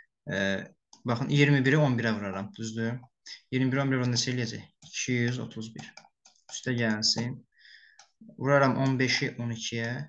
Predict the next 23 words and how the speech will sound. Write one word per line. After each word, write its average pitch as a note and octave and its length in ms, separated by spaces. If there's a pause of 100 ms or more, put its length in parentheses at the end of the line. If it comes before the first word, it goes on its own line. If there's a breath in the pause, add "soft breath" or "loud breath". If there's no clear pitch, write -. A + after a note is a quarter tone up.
(180)
yüz A2+ 220
səksən. A#2+ 560 (3000 loud breath)
Sonra, A#2+ 340 (280)
e, G#2 40 (200)
üstə - 300
gəlsin, A2+ 500
onu B2+ 200
da B2 120
vuraram A#2+ 300
on G#2 100
üçə, A2+ 160 (240)
yüz B2 240
otuz. A2 300 (1700)
Və C#3+ 100
bunları D3+ 240
topladığımız C3+ 560
zaman B2 280
neçə B2+ 220
eləyəcək? A2 380 (120)
Yüz D3 100
otuz, D#3 380
yüz B2 160
otuz. - 340